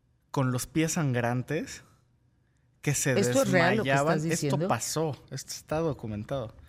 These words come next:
Speaker 1: Se sangraban de los pies, se desmayaban del agotamiento y seguían bailando. ¿Qué crees que hizo el gobierno de la época para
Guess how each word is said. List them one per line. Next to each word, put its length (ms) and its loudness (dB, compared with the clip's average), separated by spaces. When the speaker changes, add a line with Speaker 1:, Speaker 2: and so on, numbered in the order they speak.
Speaker 1:
Se 240 -6
sangraban 720 0
de 80 -4
los 180 -8
pies, 520 -4
se 200 -6
desmayaban 840 0
del 140 -4
agotamiento 920 -6
y 60 -6
seguían 340 0
bailando. 560 0
¿Qué 200 -2
crees 520 -2
que 140 2
hizo 240 2
el 100 2
gobierno 640 0
de 180 -6
la 220 -2
época 680 -6
para 640 -8